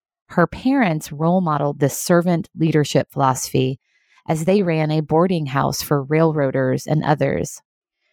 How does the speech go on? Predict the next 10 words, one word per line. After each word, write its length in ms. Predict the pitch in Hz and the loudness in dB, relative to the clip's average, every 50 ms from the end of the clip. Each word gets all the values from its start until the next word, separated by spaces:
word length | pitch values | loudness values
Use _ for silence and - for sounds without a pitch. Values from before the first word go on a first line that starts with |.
| _ _ _ _ _ _ _ _ _ _ | _ _ _ _ _ _ _ _ _ _
Humility 600 | - - 262 254 240 262 277 294 311 320 320 - - | -4 0 2 4 4 4 2 2 0 -2 -2 -2 0
also 340 | 185 196 - - 220 196 | 0 0 0 2 0 0
shows 340 | 180 - - 185 160 156 151 | 0 2 0 2 2 2 2
up 180 | 165 151 147 - - | 0 0 0 -2 -4
in 140 | 151 156 | -6 -4
her 180 | 143 151 165 156 | -2 2 2 2
advice 480 | 151 147 139 139 147 151 165 165 - - | 2 0 0 0 2 2 2 0 -2 -2
for 160 | - 165 151 | -2 -2 0
new 240 | 147 151 156 151 143 | 2 2 2 2 2
leaders. 640 | 135 143 135 131 127 117 85 - - 156 - - | 0 -2 -2 0 0 0 0 0 -2 -2 -6 -8